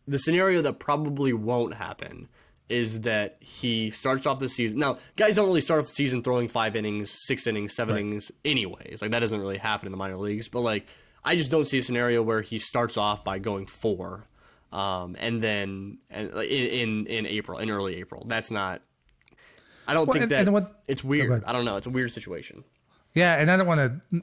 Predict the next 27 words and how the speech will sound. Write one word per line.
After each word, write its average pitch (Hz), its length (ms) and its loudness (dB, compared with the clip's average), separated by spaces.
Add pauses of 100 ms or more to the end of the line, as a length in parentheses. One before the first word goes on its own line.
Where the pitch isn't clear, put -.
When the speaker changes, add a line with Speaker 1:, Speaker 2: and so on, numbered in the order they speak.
Speaker 2:
necessarily 147 340 4
compare 135 280 4
them 123 140 2
as 101 80 -4
prospects 113 500 0
'cause - 320 -4
Strasburg 107 540 -2
was, 104 140 -4
like, 107 120 -2
the 113 80 -4
big 104 160 -2
star. 113 260 0
But 107 120 0
I 131 60 4
remember 135 520 4 (440)
when 135 100 2
Strasburg 135 400 2
was 123 120 4
up 120 120 2
as 110 100 0
a 107 60 0
rookie, 117 480 2 (640)
the 120 100 2
Nationals 127 460 2
were 123 100 4
in 143 80 2
contention. 127 460 0